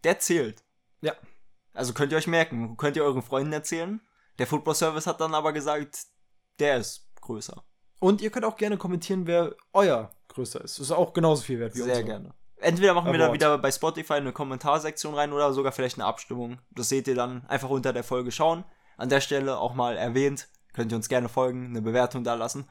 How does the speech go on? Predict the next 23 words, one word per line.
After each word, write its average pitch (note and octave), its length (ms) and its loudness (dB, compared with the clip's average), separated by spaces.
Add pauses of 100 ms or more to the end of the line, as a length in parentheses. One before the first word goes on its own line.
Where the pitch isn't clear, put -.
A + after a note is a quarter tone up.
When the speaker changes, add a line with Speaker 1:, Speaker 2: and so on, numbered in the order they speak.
(220)
Speaker 1:
oder F3 320 4
auch F#3 140 2
einfach - 400 0 (180)
uns C#3 240 -2
ein F3+ 80 -2
Feedback F#3+ 400 -6
schreiben. A2+ 360 -4
Auch C#3+ 180 0
gerne C#3 180 0
auf A#2 120 -4
Insta. - 440 -10 (240)
Da A#2 120 -4
sind A#2+ 160 -4
wir A#2 80 -2
immer A#2 320 -6
erreichbar. - 520 -10 (760)
Speaker 2:
Yes, A2 260 -14
sir. G3+ 300 -2 (640)
Dann B2+ 320 -2 (400)
lass - 500 -6 (580)
direkt B2 340 -4
reinstoßen A#2+ 680 -6
mit B2 300 -10